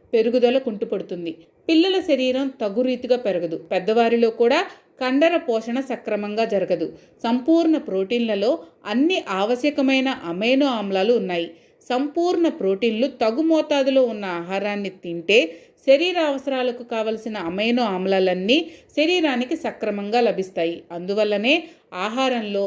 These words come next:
సంపూర్ణ ప్రోటీన్ల స్థానం గుర్తించాలి. అసంపూర్ణ ప్రోటీన్లు ఉన్న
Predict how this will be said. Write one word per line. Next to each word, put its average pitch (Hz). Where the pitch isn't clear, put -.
సంపూర్ణ 302
ప్రోటీన్ల 233
స్థానం 202
గుర్తించాలి. 185
అసంపూర్ణ 269
ప్రోటీన్లు 233
ఉన్న 220